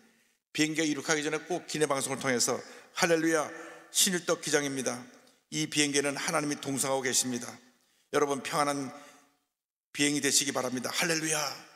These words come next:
이렇게 인사를 했습니다. 그런데 그의 기내 방송에 불만을 품은 사람들이 회사에다 고발을 했습니다.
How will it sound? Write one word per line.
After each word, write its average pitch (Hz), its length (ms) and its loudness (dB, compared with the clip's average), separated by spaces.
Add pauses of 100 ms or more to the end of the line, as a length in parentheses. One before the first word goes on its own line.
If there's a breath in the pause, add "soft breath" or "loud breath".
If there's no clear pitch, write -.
(180)
이렇게 143 220 -10
인사를 131 340 -2
했습니다. 117 460 -6 (840)
그런데 226 220 0
그의 214 320 0
기내 190 200 -2
방송에 180 360 -4
불만을 165 380 0
품은 170 180 -4
사람들이 151 460 -2 (720)
회사에다 143 400 0 (120)
고발을 151 280 0
했습니다. 127 400 -4